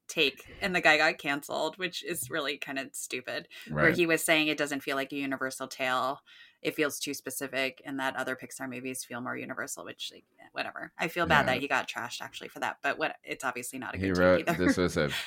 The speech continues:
Speaker 2: reviewer for Cinema Blend or something.
Speaker 1: Cinema Blend, yeah.
Speaker 2: Yeah,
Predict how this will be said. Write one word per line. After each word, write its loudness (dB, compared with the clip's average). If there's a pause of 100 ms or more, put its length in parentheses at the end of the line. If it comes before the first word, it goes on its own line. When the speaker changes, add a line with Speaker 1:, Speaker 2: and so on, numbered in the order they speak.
Speaker 2:
reviewer 0
for -6 (120)
Cinema -2
Blend -2
or -2
something. -4
Speaker 1:
Cinema 0
Blend, -6
yeah. -6
Speaker 2:
Yeah, -6